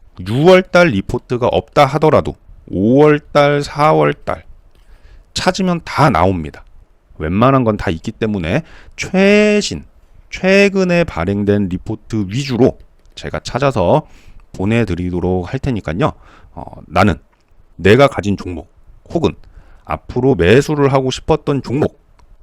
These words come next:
내가 눈여겨보고 있었던 종목, 어떤 종목이든 궁금한 게 있다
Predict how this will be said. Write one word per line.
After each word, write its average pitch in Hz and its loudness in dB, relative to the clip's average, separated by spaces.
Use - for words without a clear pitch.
내가 104 2
눈여겨보고 135 2
있었던 107 -4
종목, 123 0
어떤 175 2
종목이든 117 2
궁금한 196 4
게 151 -4
있다 85 -6